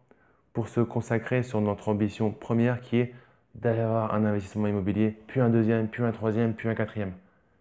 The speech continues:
Si jamais tu veux juste un investissement immobilier, euh, pour, enfin, une fois dans ta vie, très honnêtement, c'est pas la peine de me regarder, de regarder des vidéos autour de l'investissement locatif, tu vas y arriver. Au pire, tu vas mal le faire, mais, euh,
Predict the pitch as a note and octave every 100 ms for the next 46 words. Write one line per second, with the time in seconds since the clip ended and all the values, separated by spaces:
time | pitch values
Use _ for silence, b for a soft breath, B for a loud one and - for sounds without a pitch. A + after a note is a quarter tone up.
0 | b b _ _ _ _ _ _ _ -
1 | A#2 A#2+ C#3 C3+ - A2 A2 B2 - A#2
2 | A#2 A2+ A2 A2 A2 A2 A2 G2+ G#2+ A2
3 | A2 G2 G2 G2 - G#2+ G#2 - - -
4 | - - A2 B2 B2+ A#2 A2+ A2 C3 C3
5 | B B B - A2+ A#2 A2 A2+ B2+ G#2+
6 | G#2+ G#2+ G#2+ A2+ G#2+ G2 F#2+ F#2+ G#2+ G2+
7 | F#2 F#2 F#2+ F#2+ F#2 F#2+ F#2 F#2+ G#2 G2
8 | G2+ F#2+ F2+ - G#2+ G2+ F2+ F#2+ G#2+ A#2
9 | A2 B B - G2 G2+ G#2+ G#2 G#2 -
10 | b b b G#2+ G2 B2 A2 G#2+ A2 A2+
11 | A2 B2 A#2 G2+ F#2+